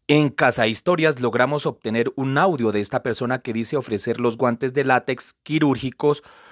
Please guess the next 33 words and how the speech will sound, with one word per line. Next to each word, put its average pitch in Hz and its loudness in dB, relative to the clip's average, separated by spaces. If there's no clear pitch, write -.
cuyo 190 2
precio 214 2
real 180 0
por 190 -4
caja 190 0
de 143 0
veinticinco 131 -4
pares 170 0
está 139 -6
en 143 -4
promedio 156 -2
en 156 -6
ochenta 120 0
y 101 -4
cinco 98 -8
mil 113 -4
pesos. 90 -8
Y 185 2
este 185 2
los 120 -2
da 131 2
a 104 -4
mitad 90 -8
de 123 -2
precio, 90 -6
hecho 220 4
que 190 0
atrae 185 2
a 190 2
sus 165 -8
víctimas 190 -4
quienes 160 -6
piden 185 -2